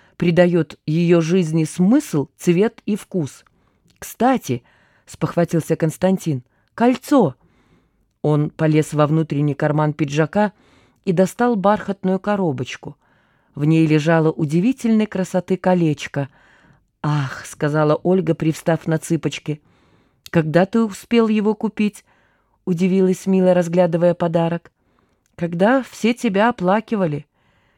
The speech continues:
Ни на секунду не поверил, что ты позволила им себя победить.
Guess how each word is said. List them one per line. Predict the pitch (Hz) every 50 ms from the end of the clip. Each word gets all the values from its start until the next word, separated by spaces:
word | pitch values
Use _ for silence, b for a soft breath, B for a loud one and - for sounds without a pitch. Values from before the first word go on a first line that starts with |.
| _ _ _ _ -
Ни | 214
на | 247 269 285
секунду | 277 - 330 - - 277 226 190 160 175
не | 165 170
поверил, | 165 - 180 185 214 262 233 190 160 - b b b b b b b
что | b - - 202
ты | 190 - 220 196
позволила | - 185 175 170 185 220 247 226 214 190 185
им | 185 - - 208 214 208
себя | - - 208 180 196 202
победить. | 196 190 175 170 208 185 165 160 139 - - _